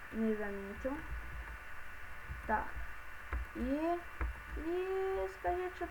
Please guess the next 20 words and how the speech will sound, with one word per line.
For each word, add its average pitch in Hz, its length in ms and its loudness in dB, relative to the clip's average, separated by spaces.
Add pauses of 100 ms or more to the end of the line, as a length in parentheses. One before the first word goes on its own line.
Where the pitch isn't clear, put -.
(140)
тут 320 100 -8
хоч 320 100 -2 (200)
щось 294 300 0
є. 233 120 2 (320)
Хоч 320 180 2
один 330 340 8
алмаз, 302 480 8
хоч 285 200 2
один. 311 340 6 (640)
М, 247 300 2
дякую. - 420 4 (1600)
Дякую 220 460 4
велике 214 420 0 (120)
все 196 240 0
одно 240 320 4 (540)
за 214 260 4
золото. 214 480 2 (800)
Тепер 269 280 4
ми 254 200 4
маємо, 247 540 4